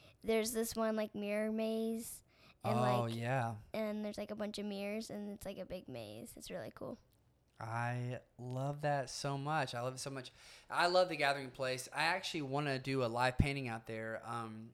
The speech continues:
Speaker 2: so I actually paint for a living. So I paint and draw, um, and I do classes both in person and online.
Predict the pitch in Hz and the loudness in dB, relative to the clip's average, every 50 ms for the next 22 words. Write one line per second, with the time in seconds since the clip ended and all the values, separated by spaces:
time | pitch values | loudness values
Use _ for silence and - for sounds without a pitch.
0 | - - - - 151 131 113 131 151 165 160 160 - 147 127 - - 147 139 135 | -8 -2 0 2 4 4 6 6 6 6 4 2 -2 -2 0 2 2 2 2 0
1 | - - - - 135 127 120 113 117 123 127 139 - - - - - - - - | -2 -4 -6 -4 -4 -4 -4 -6 -6 -8 -8 -8 -10 -14 -20 -20 -20 -20 -20 -16
2 | - - - 143 127 127 123 - 139 139 139 127 104 131 127 123 131 131 123 120 | -10 -2 2 4 4 4 4 4 2 2 0 -2 -6 -8 -6 -4 0 2 2 2
3 | 120 120 120 120 120 120 120 - - 120 117 117 113 110 113 113 113 113 113 113 | 2 2 0 -2 -4 -6 -10 -12 -10 -8 -8 -6 -6 -8 -8 -10 -10 -10 -10 -10
4 | 113 113 113 - 131 123 123 123 - - 127 123 120 120 95 110 113 117 - 117 | -10 -12 -8 -4 -4 -2 -2 -4 -6 -6 -6 -8 -8 -8 -10 -10 -10 -8 -8 -10
5 | 120 123 - 131 127 123 - 131 123 117 110 110 113 117 113 113 117 131 147 | -10 -8 -4 -4 -4 -4 -4 -6 -8 -10 -10 -10 -10 -8 -8 -8 -10 -10 -12